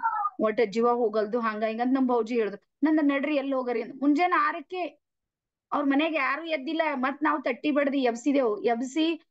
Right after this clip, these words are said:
ಹೋಗಿ ಅವ್ರಿಗೆ ಕೇಳ್ದಾರ, "ಥೋಡೆ ಹಾಲ್ರ ಕೊಡ್ರಿ ನೀವ್" ಅಂತೇಳಿ. ಹೋಗ ಅವ್ ಚಂದ್ರಮ್ಮ ಅಂತ ಆಕೆ, "ಏ ಯವ್ವ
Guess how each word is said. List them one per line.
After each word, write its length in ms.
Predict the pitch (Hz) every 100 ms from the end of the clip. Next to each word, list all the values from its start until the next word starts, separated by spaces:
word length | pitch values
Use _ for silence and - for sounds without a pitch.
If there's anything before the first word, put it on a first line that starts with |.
| _ -
ಹೋಗಿ 280 | 254 269 285
ಅವ್ರಿಗೆ 420 | 269 262 262 247
ಕೇಳ್ದಾರ, 420 | - 240 247 240
"ಥೋಡೆ 220 | 247 226
ಹಾಲ್ರ 360 | 220 220 208 233
ಕೊಡ್ರಿ 320 | 247 226 220
ನೀವ್" 160 | 214 202
ಅಂತೇಳಿ. 320 | 180 190 180 _ _ -
ಹೋಗ 220 | 226 247 233
ಅವ್ 100 | 233
ಚಂದ್ರಮ್ಮ 520 | 240 214 226 233 233
ಅಂತ 160 | 226 220
ಆಕೆ, 180 | 202 196
"ಏ 260 | 202 240
ಯವ್ವ 160 | 233